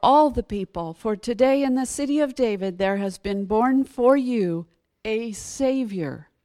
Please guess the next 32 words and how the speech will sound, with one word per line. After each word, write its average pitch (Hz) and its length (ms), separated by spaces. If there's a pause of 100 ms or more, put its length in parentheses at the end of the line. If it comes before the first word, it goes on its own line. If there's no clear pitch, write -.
who 233 260
is 254 340
Christ - 760 (200)
the 202 160
Lord. 190 500 (840)
This 269 400
will 302 160
be 277 180
a 247 100
sign 214 380
for 196 140
you. 170 240
You 165 180
will 180 140
find 208 420 (180)
a 226 200
baby 214 580 (880)
wrapped 214 580
in 285 240
cloths 214 640
and 220 160
lying 185 400
in 185 120
a 196 40
manger.' 175 720
And 165 220
suddenly 247 540
there 240 220
appeared 247 440
with 254 180
the 247 160
angel 190 540